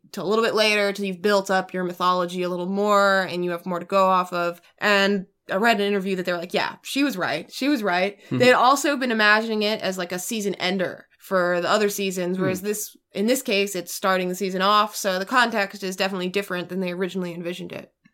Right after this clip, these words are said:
Speaker 2: This episode was directed by Lucia Agnello, who has done a couple other movies recently, uh, including the
Speaker 1: Rough Night?
Speaker 2: Rough Night was kind of a big release, and then there was Time Traveling Bong, which starred Ilana Glazer.
Speaker 1: And the writers of the episode were Abby and Ilana themselves.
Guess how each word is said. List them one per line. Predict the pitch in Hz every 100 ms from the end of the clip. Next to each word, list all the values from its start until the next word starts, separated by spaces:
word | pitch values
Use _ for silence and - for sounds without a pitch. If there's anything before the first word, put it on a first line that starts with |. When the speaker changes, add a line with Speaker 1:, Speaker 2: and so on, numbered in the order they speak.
| _ _ _
Speaker 2:
This | 127
episode | 151 135 143
was | 127 113
directed | 127 139 151
by | 131
Lucia | 113 113 -
Agnello, | 131 131 120 113 113 131 170 - -
who | 131 131
has | 135
done | 123 143 139
a | -
couple | 196 202
other | 190 175
movies | 160 175 180
recently, | 175 175 165 185 208
uh, | 190 - 131 127 117
including | 123 120 143 139 139 135
the | 123 120 117 117 -
Speaker 1:
Rough | 233 240
Night? | 240 226 277 349 _ _ -
Speaker 2:
Rough | 135 143
Night | 147 151 185 240
was | 147 135 131
kind | - 156
of | 135
a | 117
big | 131 147
release, | 151 147 170 190 -
and | 135
then | 127
there | 127
was | 123 117
Time | 151 156 151
Traveling | 160 147 143
Bong, | 127 156 127 110 110 - -
which | 123 120
starred | - 120 110 107
Ilana | 113 107 104
Glazer. | 101 98 107 120 143 _ -
Speaker 1:
And | 208
the | 202
writers | 202 208 220
of |
the | 214
episode | 208 - 247 269
were | 247 196 185
Abby | 165 175 185 185 180
and | 180
Ilana | 185 185 190
themselves. | 196 190 180 180 302 349 -